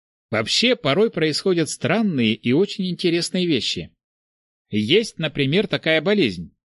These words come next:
подагра, от избытка мочевой кислоты. Болезнь неприятная, как и все болезни. Переводится как "капкан на ноге".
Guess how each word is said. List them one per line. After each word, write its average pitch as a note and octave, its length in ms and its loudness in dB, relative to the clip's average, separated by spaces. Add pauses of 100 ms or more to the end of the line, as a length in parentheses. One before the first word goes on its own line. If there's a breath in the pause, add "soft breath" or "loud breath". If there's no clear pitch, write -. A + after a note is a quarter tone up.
(140)
подагра, D#3+ 580 -2 (460)
от C#3+ 220 0
избытка D3 560 0
мочевой C3 420 0
кислоты. C#3+ 640 -2 (840)
Болезнь C3+ 600 0
неприятная, D3 840 -4 (140)
как C3 220 -4
и E3+ 60 -2
все - 220 -2
болезни. G2 560 -4 (340)
Переводится F3+ 640 0
как - 440 -4 (220)
"капкан G3+ 680 -4 (100)
на C3+ 160 -2
ноге". D3+ 460 -2